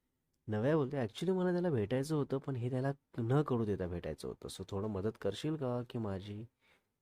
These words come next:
की शुभ कुठे आहे आता हे सांगशील का मला? प्लीज." शुभचा बेस्ट फ्रेंड बोलतो की, "हो, मी लगेच सांगतो. फक-, फक्त पाच मिनिटं दे मला." तर नव्या "ठीक आहे" बोलून लॉ-,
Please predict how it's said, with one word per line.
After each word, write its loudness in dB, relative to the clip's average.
की -10
शुभ -4
कुठे -4
आहे 4
आता -2
हे 2
सांगशील -4
का 0
मला? 0
प्लीज." -2
शुभचा -4
बेस्ट 2
फ्रेंड 2
बोलतो 4
की, -2
"हो, 0
मी 2
लगेच 2
सांगतो. -6
फक-, -4
फक्त -4
पाच 0
मिनिटं 0
दे 0
मला." -2
तर -6
नव्या 0
"ठीक -4
आहे" 4
बोलून 0
लॉ-, 4